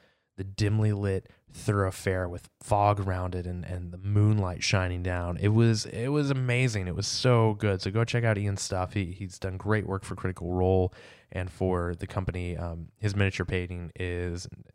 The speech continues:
next to none. It's, it's fantastic. It's head and shoulders, or miniature head and shoulders above everybody else. But every little bit of the show we've seen come together and kind of be married perfectly into this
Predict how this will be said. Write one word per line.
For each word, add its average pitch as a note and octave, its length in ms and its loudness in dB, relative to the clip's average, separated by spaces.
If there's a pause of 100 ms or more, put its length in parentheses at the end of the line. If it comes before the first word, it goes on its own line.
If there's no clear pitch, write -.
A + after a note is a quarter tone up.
(100)
next F#2+ 400 -4
to F#2+ 80 -6
none. F2 280 -8
It's, - 200 -12
it's - 160 -6
fantastic. - 520 -6
It's - 100 -12
head C3+ 120 6
and A2+ 100 2
shoulders, F#2+ 400 4 (440)
or - 120 -8
miniature G2 500 0
head F2 240 -2
and F2+ 120 -6
shoulders F2 360 -2
above F#2 220 4
everybody E2+ 420 -4
else. - 240 -12 (1120)
But C#3 100 2
every F3 220 6
little D#3+ 200 4
bit B2 260 2
of A#2+ 160 4
the G#2+ 80 4
show A#2+ 460 6
we've A2 240 4
seen B2 260 -2
come A2+ 200 -2
together F#2 360 -2
and F#2 80 -4
kind G2+ 160 -4
of F#2 120 -8
be G2 100 -2
married F#2+ 440 0
perfectly F2 520 -2
into F#2 300 -4
this F2+ 320 -4